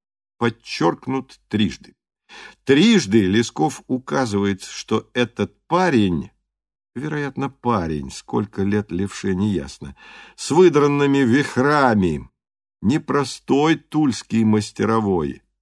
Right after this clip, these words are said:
а годный на роль трикстера,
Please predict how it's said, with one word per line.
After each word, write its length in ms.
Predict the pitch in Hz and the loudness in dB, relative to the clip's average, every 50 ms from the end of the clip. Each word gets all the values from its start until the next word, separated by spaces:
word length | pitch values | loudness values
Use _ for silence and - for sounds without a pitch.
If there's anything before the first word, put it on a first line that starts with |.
| _ | _
а 220 | - 131 151 139 - | -4 -4 -4 -4 -6
годный 720 | - - - 110 139 170 165 - 123 120 120 117 117 113 | -8 -6 -4 0 0 0 0 0 -2 0 0 0 2 0
на 240 | 101 87 92 95 95 | 0 0 -2 -2 -2
роль 420 | 90 90 107 120 123 113 92 - - _ _ _ _ _ _ _ | -2 -2 0 0 2 0 0 -2 -6 _ _ _ _ _ _ _
трикстера, 920 | - - 123 120 139 151 - - - - - - 98 95 90 85 82 76 | -2 0 2 2 2 0 -2 -8 -14 -10 -6 -4 -2 -2 -2 -4 -6 -8